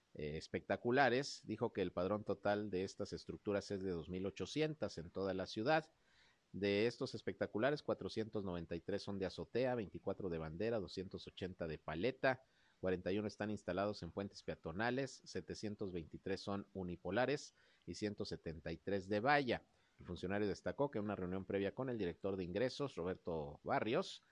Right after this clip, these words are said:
se acordó reunirse con los propietarios de los espectaculares y llevar a cabo una inspección física de las estructuras e invitarlos sobre todo a regularizar su documentación para que operen en la legalidad. Esa es la idea, que hagan su refrendo, que paguen su refrendo, pero también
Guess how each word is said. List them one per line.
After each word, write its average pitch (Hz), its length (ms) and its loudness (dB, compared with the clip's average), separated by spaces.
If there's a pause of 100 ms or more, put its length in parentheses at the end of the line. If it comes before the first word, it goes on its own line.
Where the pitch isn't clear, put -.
(160)
se - 140 0
acordó 110 500 4
reunirse 101 440 0
con 98 120 -4
los 85 120 -6
propietarios 92 480 -2
de 90 80 0
los 78 160 -6
espectaculares 95 880 -2
y 85 160 -4
llevar 90 200 2
a 98 80 -2
cabo 92 160 0
una 95 100 -4
inspección 87 460 -6
física 113 420 -4
de 85 60 0
las 80 200 -6
estructuras 147 720 2 (280)
e 101 120 0
invitarlos 101 540 0
sobre 92 220 0
todo 147 400 2
a 113 140 0
regularizar 78 560 -4
su 80 140 -8
documentación 80 760 -4
para 80 220 -4
que - 100 -8
operen 98 460 2 (400)
en 104 320 2
la 90 300 2
legalidad. 78 800 -2
Esa 85 320 -6
es 82 80 -4
la 82 100 -2
idea, 123 360 4
que 78 220 -6
hagan 82 280 -4
su - 140 -10
refrendo, 143 520 0
que - 100 -10
paguen 131 360 -2
su - 120 -6
refrendo, 107 520 -2
pero 117 200 2
también 120 460 2